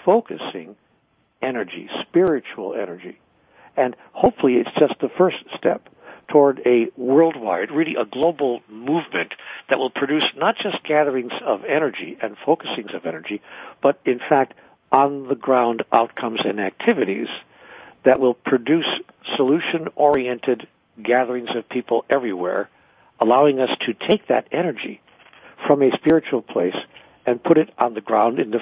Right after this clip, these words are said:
form of what I'm going to call spiritual activism, to produce on-the-ground outcomes that are likewise spiritually oriented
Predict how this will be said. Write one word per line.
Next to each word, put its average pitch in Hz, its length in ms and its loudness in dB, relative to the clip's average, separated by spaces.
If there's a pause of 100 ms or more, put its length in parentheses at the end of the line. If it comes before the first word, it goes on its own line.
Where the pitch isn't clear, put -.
(120)
form 127 160 4
of 120 120 0
what 120 100 4
I'm 113 120 2
going 120 180 -4
to 113 60 -8
call 104 300 0
spiritual 107 540 0
activism, 110 640 0 (580)
to 165 80 4
produce 143 360 2 (160)
on-the-ground 120 640 0
outcomes 123 500 0
that 135 140 6
are 139 280 4 (720)
likewise 104 600 2 (320)
spiritually 127 800 0 (460)
oriented 104 640 0